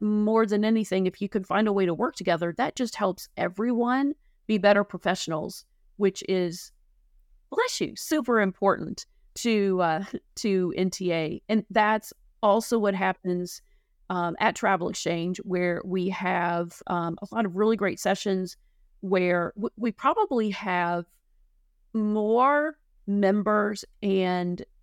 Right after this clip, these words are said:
industry experts such as yourself as panelists and speakers than we do professional speakers, because our members love hearing from one another and learning from one another and saying, "You know what?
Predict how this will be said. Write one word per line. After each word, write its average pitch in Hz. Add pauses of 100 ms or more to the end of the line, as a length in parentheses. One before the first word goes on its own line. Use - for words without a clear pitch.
(200)
industry 214
experts -
such 196
as 185
yourself 180 (180)
as 190 (100)
panelists 196
and 175
speakers 185
than 185
we 185
do 180
professional -
speakers, 294 (360)
because 220
our 208
members 202
love 185
hearing 180
from 202
one 208
another 208
and 180
learning 180
from 208
one 202
another 196
and 180 (320)
saying, 202
"You 233
know 254
what? 254